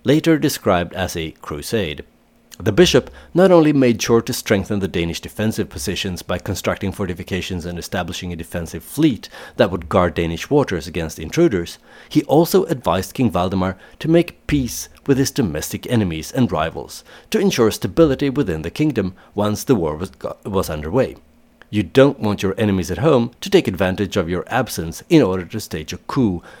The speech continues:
while you're off fighting a war abroad. The first campaign against the Slavs living along the Baltic coast set out in the year eleven sixty. This first campaign was limited in scope, not much more than a retaliatory raid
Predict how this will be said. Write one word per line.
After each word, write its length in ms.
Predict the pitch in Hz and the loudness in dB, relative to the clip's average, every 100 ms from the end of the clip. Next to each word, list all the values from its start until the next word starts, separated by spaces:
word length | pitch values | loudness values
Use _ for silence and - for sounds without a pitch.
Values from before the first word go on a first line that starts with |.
| - | -8
while 200 | 104 90 | 0 2
you're 220 | 90 95 | 2 -2
off 140 | 85 76 | -4 -8
fighting 420 | - 90 80 87 | -6 -6 -6 -8
a 60 | 85 | -8
war 200 | 73 73 | -6 -8
abroad. 380 | 73 98 80 76 _ _ _ _ _ _ _ - | -2 -2 -2 -6 _ _ _ _ _ _ _ -4
The 80 | 135 | 2
first 280 | 202 208 | 4 2
campaign 380 | - 165 104 92 | 2 0 2 0
against 260 | 90 90 82 | 2 -2 -2
the 80 | 104 | -4
Slavs 400 | - 131 92 - - | 4 4 4 -4 2
living 280 | 120 104 107 | 2 4 2
along 220 | 101 98 | 2 0
the 80 | 87 | -2
Baltic 340 | 87 80 - | -4 -4 -6
coast 400 | - 113 - - _ _ _ | 0 0 0 -16 _ _ _
set 280 | - 196 | -2 0
out 240 | 104 101 98 | 2 2 2
in 100 | 135 | 2
the 80 | 135 | 2
year 220 | 98 85 | 2 0
eleven 300 | 87 80 80 | 0 -2 -4
sixty. 460 | 78 117 - 82 76 _ _ - - | -6 -8 -6 -8 -10 _ _ -20 0
This 220 | 160 151 | 4 4
first 260 | - 208 101 | 4 2 4
campaign 560 | 98 92 160 147 123 | 0 2 2 2 2
was 180 | - 175 | 0 -2
limited 400 | 120 117 135 110 | 2 4 4 2
in 140 | 90 87 | -2 -4
scope, 340 | - 85 - - - - | -4 -6 -6 -18 -20 -2
not 220 | - 185 | 4 4
much 220 | 123 117 - | 4 0 2
more 180 | 104 | 2
than 180 | 104 104 | 2 2
a 120 | 104 | 0
retaliatory 840 | 95 95 - 123 117 104 - 95 90 | -2 -6 0 2 2 0 -2 -2 0
raid 380 | 98 120 92 | 2 2 0